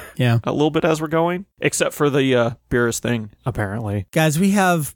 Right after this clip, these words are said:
Speaker 2: probably so much more we could talk about. We have a lot of questions on Twitter, which I think will help us get to some of those other topics. The last thing before we hit some of these Twitter topics that I definitely wanna hit was, uh, the animation itself. This is an animated T V series. It's not a movie,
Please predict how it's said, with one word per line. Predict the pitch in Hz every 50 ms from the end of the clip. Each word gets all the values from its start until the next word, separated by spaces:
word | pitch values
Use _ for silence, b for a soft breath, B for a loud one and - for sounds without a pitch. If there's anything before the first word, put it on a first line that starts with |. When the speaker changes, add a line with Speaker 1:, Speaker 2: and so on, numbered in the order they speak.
| _
Speaker 2:
probably | - - 262 269 202 165 147
so | - - 226
much | 220 196 156 - -
more | 165 156 147
we | 139 135
could | - 143 -
talk | - 131 135 123 139
about. | 120 120 120
We | 127 135
have | 156 175 175
a |
lot | 165 165 196 226
of | 220
questions | - 226 208 - - 196 165 170
on | 160 147 139
Twitter, | - - - 180 151 143 135 131
which | 139 135 -
I | 147
think | 127 - 156 147 135 -
will | 156 143 135 123 123
help | 117 - 247 285 285 -
us | 160 139 131 - -
get | - 165 135 -
to | - 135
some | - 160 143
of | 143
those | 139 143 139 127
other | 147 131 139 127
topics. | - 127 123 120 - 147 143 -
The | 170 170
last | 175 202 202 - -
thing | 233 214 190 170
before | 156 156 - - 180 170
we | 156 156 143
hit | 156 170 165
some | - 180 165
of | 151
these | 147 143 135
Twitter | - - 160 139 147
topics | 143 143 131 127 - 151 143 - -
that | 151 135
I | 131
definitely | 131 143 156 143 - 180 160 147
wanna | 139 135 131 120
hit | 113 135 127 113 - -
was, | - 151 151 147 131 127
uh, | 147 135 131
the | 127 135 175 208
animation | 208 196 190 185 180 185 165 - 170 147
itself. | 135 117 - 180 135 104 -
This | - 156 - - - -
is | 185 170 170 180 185 180 - - - _
an | - 202 202
animated | - - 156 160 180 185 185 185 185 190
T | 160 - 202 190
V | 180 233 247
series. | - - 147 123 120 120 117 120
It's | 139 123 - -
not | 139 131 131 139
a | 147
movie, | 165 165 156 156 156 190 240 262